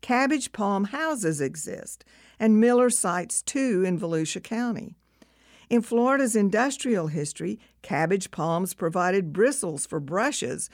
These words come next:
until replaced with nylon bristles. Drawings of cabbage palms appear in the notebooks of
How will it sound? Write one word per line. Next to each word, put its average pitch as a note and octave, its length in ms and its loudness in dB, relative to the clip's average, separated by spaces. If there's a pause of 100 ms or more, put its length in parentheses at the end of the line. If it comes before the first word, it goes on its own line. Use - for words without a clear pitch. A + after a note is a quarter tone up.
(280)
until E3+ 300 -2
replaced D#3 580 0
with G3+ 160 -4
nylon G#3+ 600 2
bristles. - 600 -10 (300)
Drawings C4 640 0
of - 220 -4
cabbage D#3 440 -4
palms D#3+ 440 -4
appear G3 400 0
in G3 160 0
the G3+ 80 2
notebooks G3 580 0
of F3+ 160 -4